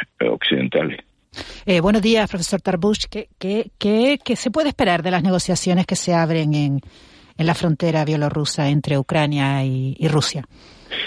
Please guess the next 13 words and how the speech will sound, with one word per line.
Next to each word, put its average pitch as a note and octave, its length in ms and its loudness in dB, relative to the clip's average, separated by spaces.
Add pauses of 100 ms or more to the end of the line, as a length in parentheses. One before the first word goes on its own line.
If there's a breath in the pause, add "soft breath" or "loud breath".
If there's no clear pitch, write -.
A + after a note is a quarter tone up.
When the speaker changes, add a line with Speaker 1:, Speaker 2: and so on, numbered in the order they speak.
(600 loud breath)
Speaker 1:
Pues, G#2 300 2 (340)
eh, G2 320 2
por - 180 -2
ser A#2+ 160 -2
cauto, B2+ 480 0
no G#2 320 2
crearía, G2 760 2 (120)
eh, E2 180 0
muchas F#2 320 2
expectativas. A#2 840 -2
Es F2+ 120 2
verdad F2+ 320 0
que, D#2+ 340 0